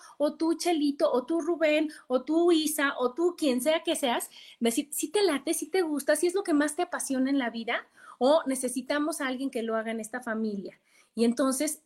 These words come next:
pues, ¿qué crees? Tú eres la hija y tú eres la que está aquí y, pues, te toca hacerlo. ¿Cómo ven? ¿No les ha pasado eso? ¿No les ha pasado que, que estudiaron la carrera o se dedican a lo que se dediquen porque su mamá les dijo,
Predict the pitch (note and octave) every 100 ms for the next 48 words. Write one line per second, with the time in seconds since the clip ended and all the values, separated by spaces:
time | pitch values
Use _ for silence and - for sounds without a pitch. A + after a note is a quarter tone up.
0 | - G#3 G3+ - _ - A#3+ A#3+ A#3 -
1 | - - B3+ C4+ C#4 A3 B3+ B3+ C#4 C#4
2 | B3+ B3+ G#3 G3+ - A#3+ B3 D#4 - G#3+
3 | G3+ A3 A3 C4 D4 D4 D4 C4 B3+ -
4 | _ B3+ A#3+ A3+ G3 - _ _ _ -
5 | - B3 D4+ C#4+ C4+ C4+ A#3+ A3+ G#3+ G3
6 | C4 - - - C#4 D#4+ D4+ D4+ D4 C4
7 | A#3+ C4+ - A3+ F3 E3 _ _ _ _
8 | _ A#3 G#3 G#3 A3 C4+ B3+ C#4+ C#4+ D4+
9 | D4+ B3 - _ G#3+ G#3+ A3+ A3+ B3 C4
10 | - - G#3 G#3+ A#3+ C4+ B3 G#3 G#3+ G#3+
11 | G#3 A#3 C4 B3+ G#3 G3 - - G3+ G#3+
12 | A3+ A#3+ A3+ G#3+ A3+ B3+